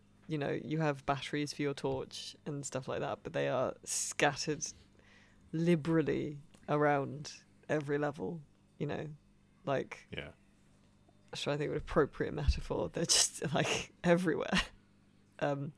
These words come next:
Speaker 1: so it's, it's not, like, a difficult game. It's very obviously for kids becau-, 'cause the metaphor is, like, bullying is bad. So it's, it's,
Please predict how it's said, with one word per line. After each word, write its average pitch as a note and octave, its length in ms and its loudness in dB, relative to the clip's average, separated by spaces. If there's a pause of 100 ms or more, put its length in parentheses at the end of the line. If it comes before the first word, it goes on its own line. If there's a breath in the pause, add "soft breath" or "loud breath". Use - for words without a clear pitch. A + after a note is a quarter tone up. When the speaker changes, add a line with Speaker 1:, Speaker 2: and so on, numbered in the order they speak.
(680 loud breath)
Speaker 1:
so D#3 180 4
it's, D3+ 340 2
it's - 180 -2
not, D#3 140 4
like, D#3 140 -4
a D3 40 -14
difficult D3+ 320 -2
game. D#3 180 4
It's E3 140 0
very G#3 180 6
obviously G3 320 0
for - 120 -6
kids F#3 360 2
becau-, - 380 -2
'cause F#3 180 -2
the F#3+ 120 -2
metaphor F3+ 460 2
is, E3+ 100 0
like, D#3+ 140 -2
bullying F3 360 6
is E3+ 100 2
bad. - 440 2
So - 180 -8
it's, - 220 -14
it's, - 180 -8